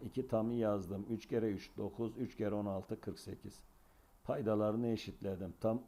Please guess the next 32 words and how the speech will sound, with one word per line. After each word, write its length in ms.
tam 200
sayılar 460
toplanır. 460
Altı, 360
iki 340
daha 160
o, 300
sekiz, 760
dört, 380
dokuz 360
daha 240
on 220
üç. 360
Kırk 180
sekizden 560
bir 140
tanesini 480
yazıyorum. 680
Sekiz 440
tam 280
on 140
üç 220
bölü 220
kırk 180
sekiz. 560
Şimdi 220
ekok'tan 460
faydalanarak 800
ne 60
yaptık? 380
Paydalarını 560
eşitledik. 540